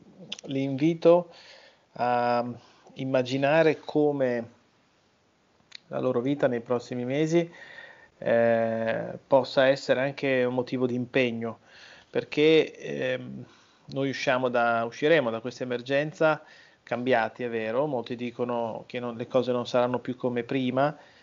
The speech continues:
Da un certo punto di vista, eh, avremo la nostalgia, il rimpianto delle persone che non ci sono più, e questo è vero,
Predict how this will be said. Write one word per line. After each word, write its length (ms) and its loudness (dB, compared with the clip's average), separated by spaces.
Da 200 -4
un 60 -2
certo 260 -2
punto 280 -2
di 120 -2
vista, 680 4
eh, 580 -14
avremo 640 0
la 100 0
nostalgia, 640 2
il 60 6
rimpianto 440 -2
delle 100 -2
persone 360 -8
che 60 -8
non 120 -6
ci 100 -14
sono 220 -8
più, 160 -4
e 40 -4
questo 280 -8
è 40 0
vero, 420 0